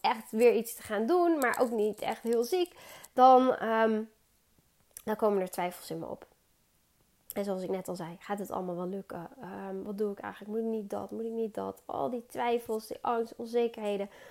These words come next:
Heel frustrerend op, eh, <laughs> be-, op bepaalde momenten. Maar ik weet dan nu, kan ik mezelf al meteen vertellen,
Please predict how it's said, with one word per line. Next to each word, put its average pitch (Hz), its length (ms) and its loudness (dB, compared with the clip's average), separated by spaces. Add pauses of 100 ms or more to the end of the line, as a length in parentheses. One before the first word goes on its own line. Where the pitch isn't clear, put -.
(420)
Heel 302 220 4
frustrerend 247 680 2
op, - 280 -4
eh, 196 280 0 (220)
<laughs> 208 140 -10
be-, 220 240 -2 (140)
op 240 80 -8
bepaalde 202 380 -6
momenten. 196 540 0 (540)
Maar 214 200 6
ik 226 120 4
weet 254 260 10
dan 262 300 8
nu, 285 220 6
kan 262 220 8
ik 247 80 4
mezelf 233 460 4
al 269 80 4
meteen 247 400 4
vertellen, 247 480 2